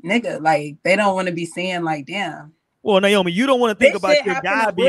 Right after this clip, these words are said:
Speaker 1: Will
Speaker 2: fucked by
Speaker 1: Smith.
Speaker 2: some
Speaker 1: If
Speaker 2: other
Speaker 1: this
Speaker 2: girl,
Speaker 1: shit's
Speaker 2: like
Speaker 1: happening to Will Smith, what the fuck?
Speaker 2: Like,
Speaker 1: Oh my
Speaker 2: you don't wanna
Speaker 1: God.
Speaker 2: think about the, the, the dude that you wanna be with getting fucked by somebody else either, Naomi. Like, come on now. Like,
Speaker 1: Like,
Speaker 2: don't
Speaker 1: no,
Speaker 2: wanna
Speaker 1: that, that's normal shit. I'm already, like,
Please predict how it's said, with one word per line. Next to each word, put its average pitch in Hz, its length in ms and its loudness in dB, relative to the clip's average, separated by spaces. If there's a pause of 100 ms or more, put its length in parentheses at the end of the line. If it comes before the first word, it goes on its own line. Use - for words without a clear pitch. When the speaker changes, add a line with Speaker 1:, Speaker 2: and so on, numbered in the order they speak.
Speaker 1:
Will 262 80 -2
Speaker 2:
fucked 247 60 -12
by 190 120 0
Speaker 1:
Smith. 247 300 -2
Speaker 2:
some 180 100 -10
Speaker 1:
If 170 60 -4
Speaker 2:
other 151 100 -8
Speaker 1:
this - 100 -6
Speaker 2:
girl, 202 220 -4
Speaker 1:
shit's 180 120 -12
Speaker 2:
like 156 100 -12
Speaker 1:
happening 247 360 -12
to 240 60 -10
Will 214 240 -10
Smith, 240 540 -4 (680)
what - 220 -16
the 160 100 -12
fuck? 208 420 -10 (520)
Speaker 2:
Like, 175 360 -6
Speaker 1:
Oh 269 40 -8
my 247 200 -10
Speaker 2:
you 254 60 -4
don't 311 160 -4
wanna 262 140 -2
Speaker 1:
God. 247 80 -6
Speaker 2:
think 247 160 -2
about 214 260 0
the, 190 80 0
the, 170 240 -6 (160)
the 175 100 4
dude 208 300 4
that 190 180 -2
you 240 100 -10
wanna 190 180 -6
be 202 180 -8
with 180 260 -6
getting 160 400 -10 (300)
fucked 180 220 -8
by 165 100 -10
somebody 165 380 -6
else 160 160 -4
either, 160 160 -10
Naomi. 131 320 -16
Like, 131 160 -10
come 226 100 -14
on 117 140 -16
now. 135 240 -16
Like, 147 180 -4
Speaker 1:
Like, 196 200 6
Speaker 2:
don't 190 60 0
Speaker 1:
no, 220 100 6
Speaker 2:
wanna 240 120 4
Speaker 1:
that, 220 340 2
that's 233 280 4
normal 220 400 4
shit. 220 320 2
I'm 214 240 4
already, 180 800 -4
like, 165 480 -10